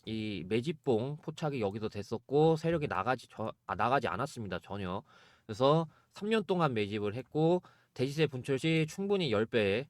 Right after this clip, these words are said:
가능합니다. 그리고 빠르게 상승한, 상승 가능한 위치입니다.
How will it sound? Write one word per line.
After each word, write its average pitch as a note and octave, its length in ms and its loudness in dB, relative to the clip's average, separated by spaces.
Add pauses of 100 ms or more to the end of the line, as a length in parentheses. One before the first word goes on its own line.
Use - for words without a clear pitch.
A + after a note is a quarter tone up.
(120)
가능합니다. A2+ 840 -2
그리고 G#3+ 220 -2
빠르게 E3 420 -4
상승한, C#3 640 -4 (300)
상승 C3 440 -6
가능한 A2+ 420 -4
위치입니다. G2 760 -2